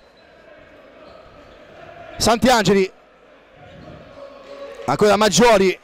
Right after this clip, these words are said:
sempre cercato dai compagni, ribaltamento per Sanders che va dentro, alzando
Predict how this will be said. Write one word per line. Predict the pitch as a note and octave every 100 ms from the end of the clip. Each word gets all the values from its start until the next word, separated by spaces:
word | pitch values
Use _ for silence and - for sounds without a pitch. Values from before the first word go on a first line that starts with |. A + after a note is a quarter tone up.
| - - - - - - - -
sempre | - A3+ A3 G#3 G3 F#3 F3 E3
cercato | A3 - C4 A#3
dai | A#3+
compagni, | A#3 B3+ C#4 B3 G#3+ G3+ -
ribaltamento | - G3+ A#3 B3+ D4 B3+
per | C4
Sanders | - D4 A#3 F#3
che | B3+
va | C#4+
dentro, | D4+ C#4 A#3+
alzando | A#3 - D4 C4 C4